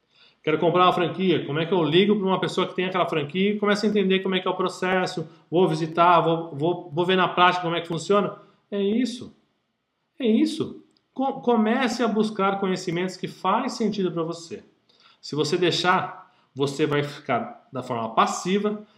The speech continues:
recebendo conteúdos e conteúdos e conteúdos, e você vai ficar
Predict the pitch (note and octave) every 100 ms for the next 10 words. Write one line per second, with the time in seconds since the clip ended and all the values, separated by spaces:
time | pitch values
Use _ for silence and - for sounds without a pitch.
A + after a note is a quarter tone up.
0 | _ C#3 C3+ D#3+ C#3+ C#3 F#3+ A#3+ B3+ -
1 | - _ _ _ _ _ - E3 E3+ E3
2 | E3 F#3+ F3+ E3+ D#3+ D#3 D3+ E3+ D#3 D#3
3 | D3+ D3 D3+ G3+ G#3 - E3+ G#3+ F#3+ G#3
4 | G3+ F#3+